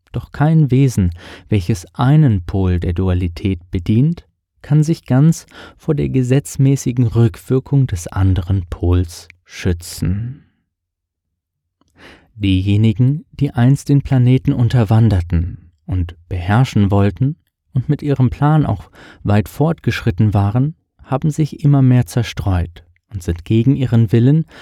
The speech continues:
zu einem großen Prozentsatz in einen menschlichen Inkarnationszyklus zur Läuterung eingetaucht. Alle herrschenden Gruppierungen haben sich gegenseitig ausgespielt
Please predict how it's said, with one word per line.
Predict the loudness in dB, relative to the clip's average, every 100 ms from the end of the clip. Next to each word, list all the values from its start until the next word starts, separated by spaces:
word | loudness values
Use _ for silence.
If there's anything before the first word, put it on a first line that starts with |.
| -20 -14
zu | -6
einem | 0 2
großen | 0 2 0 0 -4
Prozentsatz | -4 -6 0 2 2 0 -8 -10 -16 -20 _ _
in | 0 0 0 -10 -20 -6
einen | 0 2 4
menschlichen | 4 2 -2 -4 -4
Inkarnationszyklus | -2 -2 0 0 0 0 2 2 0 -8 -6 -6 -4 -6 -6 -10 _ _ _ _
zur | -4 0 2
Läuterung | 2 2 0 -4 0 0 0 -2
eingetaucht. | -4 0 0 -2 -6 -6 -6 -6 -10 -16 -20 _ -20 _ _ _ _ _ _ _ _ _ _ _ -20 -20 _
Alle | -4 -2 -2
herrschenden | -2 0 0 0 0 0 0
Gruppierungen | -2 -4 0 0 2 2 2 -4 _ _
haben | -8 -4
sich | -2 -2 -2
gegenseitig | 0 4 4 4 0 -2 -2
ausgespielt | 2 2 0 -4 -4 -4 -2 -4 -8